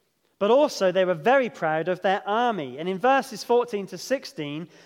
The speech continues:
we see that the judgment of God bring, uh, that he brings will destroy that which they are most proud of, the army itself.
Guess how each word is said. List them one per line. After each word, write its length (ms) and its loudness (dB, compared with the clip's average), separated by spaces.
we 120 -2
see 180 -6
that 160 -8
the 80 -6
judgment 480 0
of 160 -6
God 480 2
bring, 500 -4
uh, 180 0
that 140 -2
he 120 -4
brings 360 0
will 120 -4
destroy 920 0
that 280 -2
which 220 -6
they 100 2
are 100 4
most 280 -2
proud 340 0
of, 160 -6
the 140 -4
army 320 0
itself. 720 -2